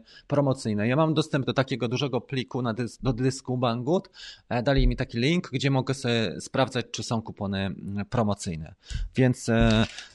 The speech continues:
jak zwykle są pro-, e, kupony, to ja robię artykuł, piszę artykuł na ten temat i jak, e, mam pro-, e, kupony, to przesyłam. Artykuł można znaleźć o tanich dronach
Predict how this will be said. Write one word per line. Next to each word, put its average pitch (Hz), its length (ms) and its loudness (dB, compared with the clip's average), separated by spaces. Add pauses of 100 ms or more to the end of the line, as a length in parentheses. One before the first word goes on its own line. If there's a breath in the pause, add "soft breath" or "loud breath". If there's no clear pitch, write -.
(200 loud breath)
jak - 260 4
zwykle 139 360 2
są 185 220 2
pro-, 127 380 2
e, 123 40 0
kupony, 156 460 0
to 156 80 -2
ja 143 140 6
robię 131 280 4
artykuł, 127 400 2
piszę - 260 0
artykuł 127 360 -2
na 120 100 -2
ten 113 160 -4
temat 117 400 0
i 110 80 4
jak, 107 220 -12
e, 107 180 -12
mam 113 200 -6
pro-, 104 360 -4
e, 104 120 -10
kupony, 110 440 -4
to 101 200 -6
przesyłam. 95 920 -2
Artykuł 156 420 2
można 135 320 2
znaleźć 117 380 0
o - 80 -2
tanich 110 300 0
dronach 107 420 -2